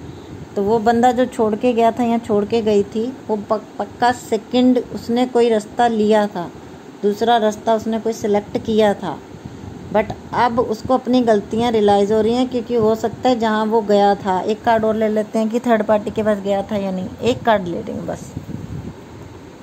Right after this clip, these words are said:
King of Swords। इसे कहते हैं बिना सोचे समझे तेज गति से दौड़ना, जिधर की तरफ मर्जी दौड़ जाना, ठीक है।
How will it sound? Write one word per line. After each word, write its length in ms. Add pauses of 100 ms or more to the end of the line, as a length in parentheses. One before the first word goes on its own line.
(300)
King 260
of 240
Swords। 480 (1080)
इसे 180
कहते 260
हैं 120
बिना 260
सोचे 340
समझे 340
तेज 440
गति 260
से 140
दौड़ना, 480 (680)
जिधर 240
की 140
तरफ 220
मर्जी 340
दौड़ 240
जाना, 320 (920)
ठीक 220
है। 140